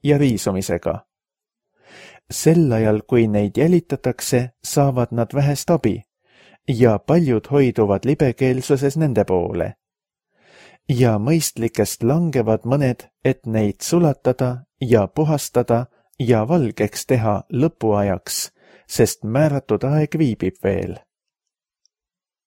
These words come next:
Õigete õpetajate all,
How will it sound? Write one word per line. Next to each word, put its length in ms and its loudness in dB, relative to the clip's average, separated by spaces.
Õigete 640 2
õpetajate 640 -2
all, 460 2